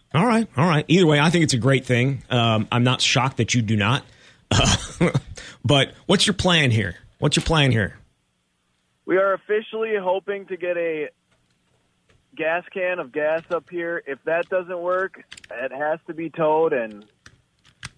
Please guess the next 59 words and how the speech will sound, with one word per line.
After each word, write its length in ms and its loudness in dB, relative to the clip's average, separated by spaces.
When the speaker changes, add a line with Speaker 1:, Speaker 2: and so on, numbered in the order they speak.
Speaker 2:
let's 220 -6
just 160 -8
say 160 0
I'm 200 -2
not 200 -2
gonna 160 -14
be 140 -8
very 240 -4
happy. 480 -8
Speaker 1:
Yeah, 320 2
me 200 2
neither, 280 4
actually. 540 -4
Um, 540 -2
<laughs> 1200 -8
but, 340 2
uh, 320 4
all 80 4
right, 80 4
well, 100 6
you 140 6
keep 220 0
us 160 4
updated 420 4
on 100 4
what's 200 2
going 240 4
on. 180 2
We'll 100 4
try 220 0
and 100 2
hold 200 4
down 180 4
the 60 2
fort 260 2
here 160 4
while, 320 4
uh, 240 2
you 160 4
figure 380 4
it 40 4
out. 240 4
I, 100 0
it's 220 -4
gonna 140 2
be 100 4
difficult 480 2
without 360 0
you, 100 4
of 100 0
course, 360 4
but, 360 0
uh, 260 4
we'll 120 2
try 220 2
and 100 4
do 120 6
our 120 4
best. 440 0